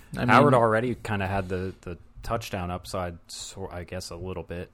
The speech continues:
Speaker 2: Um,
Speaker 1: Him and the Patrick Lard guy will be, uh,
Speaker 2: they'll be the
Speaker 1: playing.
Speaker 2: mains.
Speaker 1: Sony Michel back on the practice field. He practiced today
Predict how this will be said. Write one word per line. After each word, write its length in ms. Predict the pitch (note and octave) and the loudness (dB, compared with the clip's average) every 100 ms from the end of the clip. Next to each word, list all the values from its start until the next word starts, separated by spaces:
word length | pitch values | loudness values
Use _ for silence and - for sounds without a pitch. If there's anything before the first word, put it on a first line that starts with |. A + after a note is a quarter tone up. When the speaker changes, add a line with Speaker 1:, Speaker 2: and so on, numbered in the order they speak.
| - | -12
Speaker 2:
Um, 420 | F#2 F#2 F#2 F2+ | -8 -6 -6 0
Speaker 1:
Him 220 | B2 C3 | 4 4
and 140 | C3+ C3 | 4 4
the 120 | B2+ | 4
Patrick 400 | C3 C3 - A#2 | 6 4 4 2
Lard 320 | A#2+ C3 B2 | 6 6 4
guy 220 | G2 E2 | 2 4
will 120 | D#2 | 2
be, 240 | F2+ G2+ F2+ | 2 2 2
uh, 240 | F2+ F2 A#2 - - | 0 -2 -4 -10 -16
Speaker 2:
they'll 140 | - F#2 | -12 -8
be 100 | F#2+ | -2
the 40 | A#2 | 2
Speaker 1:
playing. 180 | A2+ | 2
Speaker 2:
mains. 320 | G2 G2 G2 - - - - - - - - - - _ _ _ _ - | 2 0 -4 -12 -20 -20 -20 -20 -20 -20 -20 -20 -20 _ _ _ _ -14
Speaker 1:
Sony 320 | - A3+ D#4 | 4 6 6
Michel 340 | D#4+ - C#4 C#4+ | 4 6 6 8
back 260 | C#3+ B2+ | 6 6
on 80 | A#2+ | 2
the 60 | A#2 | 4
practice 400 | A#2+ A2+ - - | 6 4 2 -4
field. 340 | - A2 G#2 | 2 4 4
He 60 | A2 | 2
practiced 460 | - E3+ F3+ B2 - | 0 0 -2 -4 -2
today 360 | G#2 G2 A2 | 2 2 0